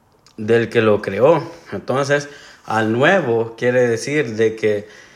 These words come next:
de que usted entonces, bendito sea el Señor, dice, "y revestido del nuevo". Entonces usted va a ser el, el nuevo, amén, porque ya va, va a dejar de,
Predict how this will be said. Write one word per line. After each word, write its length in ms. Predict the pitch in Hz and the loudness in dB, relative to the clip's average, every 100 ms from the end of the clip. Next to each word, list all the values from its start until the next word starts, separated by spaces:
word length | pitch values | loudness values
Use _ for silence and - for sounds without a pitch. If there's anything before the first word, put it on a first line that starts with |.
| _ | _
de 180 | 107 107 | -4 -4
que 120 | 113 | -6
usted 500 | 104 - 127 135 123 | -6 2 4 4 2
entonces, 840 | 117 104 123 135 135 110 110 107 110 | -2 -2 0 0 0 0 0 -2 -6
bendito 400 | 110 110 113 123 | -6 -4 -4 -4
sea 280 | - 123 123 | 0 2 2
el 100 | 120 | 2
Señor, 380 | 120 117 120 110 | -2 -2 0 0
dice, 400 | 120 113 107 107 - - - - - _ - | -2 0 -4 -4 -12 -20 -20 -20 -20 _ -8
"y 220 | 131 139 | -2 0
revestido 880 | 139 123 113 110 110 156 175 165 135 | 2 2 4 0 -2 0 4 4 2
del 280 | 131 123 117 | 4 2 4
nuevo". 460 | 135 156 135 104 | 2 2 2 -2
Entonces 460 | 95 90 117 127 123 | -4 -6 -8 -6 -6
usted 560 | 110 110 123 135 135 - 104 | -6 -2 0 0 -2 -12 -6
va 200 | 104 120 | 0 0
a 40 | |
ser 240 | 117 135 | 0 0
el, 140 | 139 135 | 2 0
el 280 | 123 117 113 | 0 -2 0
nuevo, 600 | 127 156 170 113 104 98 - _ _ - | 2 2 2 0 -4 -4 -10 _ _ -12
amén, 440 | 101 110 135 139 | -8 -2 -2 -2
porque 300 | 113 110 110 | -4 -4 -2
ya 160 | 107 113 | 0 0
va, 180 | 127 123 | 0 -2
va 200 | 107 117 | -2 0
a 40 | |
dejar 380 | 117 117 117 120 | 0 0 -2 0
de, 300 | 113 104 95 | 0 0 -2